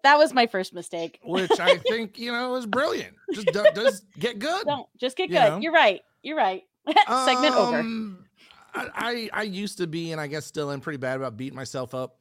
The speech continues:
Speaker 2: over certain things. Um, <laughs> at a, at a, you know, so I, I'm, I've really focused a lot on moderating lately. At a panel at Dragon Con, uh, I introduced,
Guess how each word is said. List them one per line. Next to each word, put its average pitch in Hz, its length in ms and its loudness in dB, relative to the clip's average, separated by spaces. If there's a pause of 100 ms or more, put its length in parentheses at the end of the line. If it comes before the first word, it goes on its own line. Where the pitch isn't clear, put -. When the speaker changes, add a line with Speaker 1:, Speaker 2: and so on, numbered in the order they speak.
Speaker 2:
over 120 200 -10
certain 117 280 -10
things. 123 340 -8 (460)
Um, 131 800 -6 (760)
<laughs> - 580 -14
at 139 160 -6
a, 127 120 -2 (160)
at 135 200 -2
a, 131 100 -4
you 160 100 -8
know, 135 100 -6
so 139 200 -4
I, 139 260 -4
I'm, 143 220 -6
I've 143 180 -6
really 160 220 0
focused 139 380 -6
a - 20 -8
lot 131 160 -4
on 117 120 -6
moderating 131 540 -6
lately. 135 300 -8
At 123 80 -6
a 110 60 -8
panel 127 600 -8
at 117 100 -12
Dragon 120 380 -8
Con, 117 340 -8 (560)
uh, 117 320 -6
I 117 160 -8
introduced, 120 800 -10